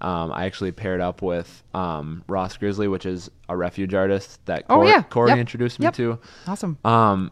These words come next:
Speaker 1: it worked out perfectly, but I stressed out so much. I'm like, "I don't want people to judge me for throwing a four twenty party. It's my birthday. Like, I'm, like, I'm not gonna be smoking at this event. Like, I'm throwing a party."
Speaker 2: Oh,
Speaker 1: You know what
Speaker 2: right,
Speaker 1: I mean?
Speaker 2: right.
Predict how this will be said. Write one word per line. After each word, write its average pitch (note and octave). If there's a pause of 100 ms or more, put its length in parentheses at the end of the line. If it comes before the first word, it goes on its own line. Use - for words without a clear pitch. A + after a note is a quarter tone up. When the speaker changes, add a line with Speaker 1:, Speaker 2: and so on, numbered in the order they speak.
(120)
Speaker 1:
it G#2+
worked A2+
out G#2
perfectly, A2
but F2
I A2+
stressed A2+
out F#2
so A2+
much. G2
I'm F#2
like, F2 (440)
"I G#2+
don't G#2+
want F#2
people F#2+
to E2
judge A#2
me B2
for A#2
throwing F#2+
a F2
four F2+
twenty D3
party. C3+
It's G2+
my F2
birthday. B2+
Like, F#2+
I'm, F#2+ (220)
like, G2
I'm F#2+
not G2
gonna G2
be E2+
smoking A2
at G2+
this F2+
event. A#2+
Like, F#2+
I'm F#2
throwing G2+
a E2
party." A#2+
Speaker 2:
Oh, -
Speaker 1:
You E3+
know F3
what F#3+
Speaker 2:
right, G3
Speaker 1:
I -
mean? G2+
Speaker 2:
right. E3+